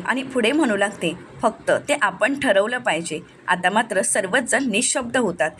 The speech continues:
कारण जानकीचं हे बोलणं ऐकून सर्वांनाच या सगळ्याची जाणीव होत असते. तर जानकी पुढे म्हणू लागते,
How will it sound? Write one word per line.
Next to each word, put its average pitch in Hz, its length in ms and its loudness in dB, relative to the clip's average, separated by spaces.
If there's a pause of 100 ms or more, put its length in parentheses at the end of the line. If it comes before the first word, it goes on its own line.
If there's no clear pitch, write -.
(240)
कारण 277 240 2
जानकीचं 254 560 0
हे 285 120 2
बोलणं 202 380 2
ऐकून 196 280 0 (220)
सर्वांनाच 190 720 0 (200)
या 269 100 2
सगळ्याची 220 520 -2
जाणीव 220 440 0
होत 220 220 0
असते. 175 280 -2 (320)
तर 294 160 2
जानकी 233 380 2
पुढे 320 240 2
म्हणू 269 240 4
लागते, 208 360 0